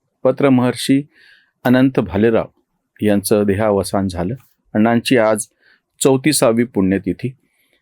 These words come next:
अण्णांना अण्णा हा जो शब्द, हा जे नामाभिधान लागलं, त्याचं कारण असं आहे की आमच्या परिसरात मराठवाडा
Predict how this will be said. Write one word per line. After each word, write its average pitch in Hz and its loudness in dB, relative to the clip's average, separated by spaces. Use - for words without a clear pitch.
अण्णांना 170 2
अण्णा 147 2
हा 165 0
जो 151 0
शब्द, 123 0
हा 117 0
जे 120 2
नामाभिधान 107 0
लागलं, 87 0
त्याचं 107 -2
कारण 143 0
असं 151 0
आहे 151 0
की 170 -2
आमच्या 120 2
परिसरात 131 0
मराठवाडा 113 0